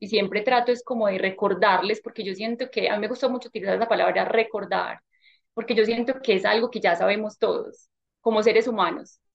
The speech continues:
independientemente si sea, somos mamás o no, pero siento que como seres humanos hay cosas que ya te-, te-, tenemos en nosotros, solo que hay veces se nos olvidan, y, y bueno, es, es, es importante volverlas a traer. Entonces siempre les recuerdo a las mamás que esa, esa vida o ese ser que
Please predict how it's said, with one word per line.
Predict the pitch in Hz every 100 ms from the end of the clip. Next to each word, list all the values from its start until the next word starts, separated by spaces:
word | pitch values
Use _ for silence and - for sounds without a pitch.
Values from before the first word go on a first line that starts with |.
| _
independientemente | 202 196 202 190 185 220 240 240 233
si | 202
sea, | 185 180 208
somos | 190 196
mamás | 196 202 214 214
o | 196
no, | 220 262 - 277 - - -
pero | 220
siento | 220 202 -
que | -
como | 220 202
seres | 214 214
humanos | 226 185 190
hay | 220 220
cosas | 226 226
que | 208 175 -
ya | 170 202 190
te-, | - - _ -
te-, | 233
tenemos | 233 226 214 233
en | 247
nosotros, | 220 202 196 180 185 190
solo | 185 185
que | - 202
hay | 180 170
veces | 190 208 - _ _
se | 208
nos | 196
olvidan, | 196 185 226 208 214 277
y, | - - -
y |
bueno, | 185 175 180
es, | 185 -
es, | - 185 - _ _ _ _
es | 190
importante | 214 214 214 190 202
volverlas | 208 208 214 214 214
a | 196
traer. | 185 175 165 185 - _ - -
Entonces | 214 226
siempre | 262 269
les | 240 202
recuerdo | 202 202 214 190 208
a |
las | 240 233
mamás | 202 196 185 185 -
que | 226 196 190 -
esa, | 202 196 220 -
esa | 208 214
vida | 247 277 240 240 247
o | 240
ese | 226 233
ser | 240 233 226 226 233
que | - 208 196